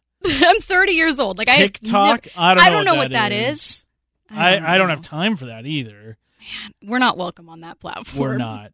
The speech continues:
Speaker 2: We're not. Uh, we got time for one more.
Speaker 1: Uh, what have you been obsessed with lately?
Speaker 2: Uh, I've been watching old episodes of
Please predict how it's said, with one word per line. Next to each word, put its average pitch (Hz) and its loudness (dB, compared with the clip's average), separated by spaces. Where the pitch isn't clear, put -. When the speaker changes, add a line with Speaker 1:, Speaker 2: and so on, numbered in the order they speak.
Speaker 2:
We're 135 -8
not. 113 -10
Uh, 127 -6
we 143 -4
got 156 -2
time 151 -4
for 120 -10
one 117 -8
more. 107 -14
Speaker 1:
Uh, - -2
what 214 -4
have 254 -2
you 226 -6
been 240 -4
obsessed - -10
with 175 -20
lately? 156 -16
Speaker 2:
Uh, - -20
I've 139 -4
been 165 0
watching 160 0
old 165 -4
episodes 151 -6
of 123 -14